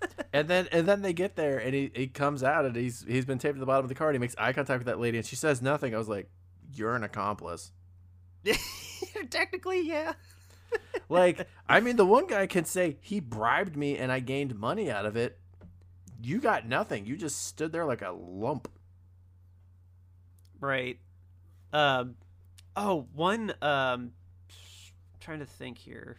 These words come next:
Speaker 2: Uh, or actually, no, I don't really have any more trivia that ties to the ending specifically. I just, uh, just seeing here, the, uh, the original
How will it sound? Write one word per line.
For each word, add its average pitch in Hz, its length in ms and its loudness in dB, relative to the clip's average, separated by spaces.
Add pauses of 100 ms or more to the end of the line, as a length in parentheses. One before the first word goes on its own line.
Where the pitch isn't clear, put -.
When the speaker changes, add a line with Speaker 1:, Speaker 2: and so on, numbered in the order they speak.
(120)
Speaker 2:
Uh, 120 320 -6 (120)
or 151 200 -4
actually, 147 280 -2
no, 127 120 -4
I 135 60 -2
don't 220 120 -6
really 180 200 -4
have 147 120 -2
any 139 220 -8 (1000)
more 156 160 -4
trivia 151 320 -6
that 127 140 -8
ties 147 320 -4
to 147 100 -10
the 120 140 -10 (220)
ending 143 280 -6
specifically. 135 680 -8
I 143 80 0
just, 151 280 -6
uh, 117 200 -4 (1120)
just 147 240 -4
seeing 139 220 -4
here, 127 340 -2
the, 135 240 -2
uh, 117 200 2 (1080)
the 180 180 6
original 160 800 4